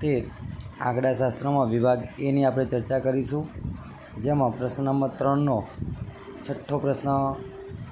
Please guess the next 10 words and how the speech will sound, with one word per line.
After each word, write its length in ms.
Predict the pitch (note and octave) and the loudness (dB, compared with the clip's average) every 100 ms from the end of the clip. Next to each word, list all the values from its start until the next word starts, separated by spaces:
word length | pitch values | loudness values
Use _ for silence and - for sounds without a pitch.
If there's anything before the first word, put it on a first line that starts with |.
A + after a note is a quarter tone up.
| - - B2 | -14 -10 0
જોઈશું 340 | C3+ B2+ B2 | 0 2 0
આપણે. 200 | G#2 B2+ D#3+ - - - - - - - - - - - - - - - - - - - - - - - - - - - - - - - - - - D3+ C3+ | 0 0 -2 -8 -12 -14 -14 -12 -8 -8 -10 -14 -16 -18 -18 -18 -18 -14 -14 -16 -16 -14 -14 -14 -16 -16 -18 -16 -14 -14 -16 -18 -18 -18 -18 -18 -12 -6 -2
જો 160 | C#3 E3 | 0 2
કોઈ 180 | F3 F3 D#3 | 2 4 4
માહિતી 360 | C#3+ D3 D#3+ D#3+ | 4 4 4 4
માટે 280 | D#3 C#3+ C3+ C#3+ C#3+ - - - - - - B2+ B2+ | 4 4 2 2 -2 -14 -16 -16 -18 -18 -12 -4 2
જો 120 | D3 C3 C3 - - - - - - | 2 2 -2 -12 -14 -14 -12 -8 -2
સિગ્મા 380 | D3+ C3+ D#3+ D#3+ D#3 | -2 2 2 4 4
એફ 160 | C3+ D#3+ | 2 2
આઈ 180 | D#3+ E3+ | 2 2